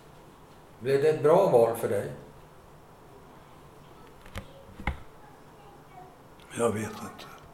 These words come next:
Speaker 1: Eller har, har du haft fantasier om att du hade, hade velat göra något annat? Bli konstnär eller uppfinnare eller
Speaker 2: Nej.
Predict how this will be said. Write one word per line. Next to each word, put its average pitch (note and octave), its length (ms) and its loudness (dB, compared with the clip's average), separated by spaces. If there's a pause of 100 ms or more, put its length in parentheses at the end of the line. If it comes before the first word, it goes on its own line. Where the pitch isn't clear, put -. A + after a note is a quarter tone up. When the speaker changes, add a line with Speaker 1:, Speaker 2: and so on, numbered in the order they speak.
(1600)
Speaker 1:
Eller C3 220 -2
har, C3+ 120 0
har B2+ 240 2
du C#3 220 2 (300)
haft C3+ 220 0
fantasier C#3+ 680 0
om C#3 100 -2
att C3+ 160 0
du C3 60 0
hade, B2+ 200 2 (320)
hade B2+ 160 -4
velat B2 320 0
göra A#2+ 160 2
något A#2 220 -2
annat? B2 460 0
Bli A#2+ 100 -2
konstnär B2 760 2
eller A#2 340 2
uppfinnare A#2+ 800 -2
eller A2+ 200 2
Speaker 2:
Nej. G2+ 200 2